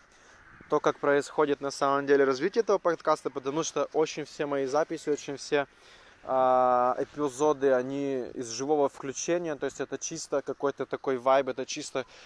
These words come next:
а, какой-то прилив эмоций, прилив энергии, который мне просто хочется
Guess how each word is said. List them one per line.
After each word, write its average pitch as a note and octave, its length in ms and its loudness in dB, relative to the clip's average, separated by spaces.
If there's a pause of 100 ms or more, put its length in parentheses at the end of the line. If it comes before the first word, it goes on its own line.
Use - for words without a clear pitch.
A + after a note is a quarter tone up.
(260)
а, A#2 400 0
какой-то D3+ 400 -4
прилив D#3 460 -2
эмоций, D3 480 -2
прилив C#3+ 400 -6
энергии, C3+ 800 -2
который C3+ 460 -2
мне C3 200 -8
просто C#3 340 -4
хочется C#3 560 -4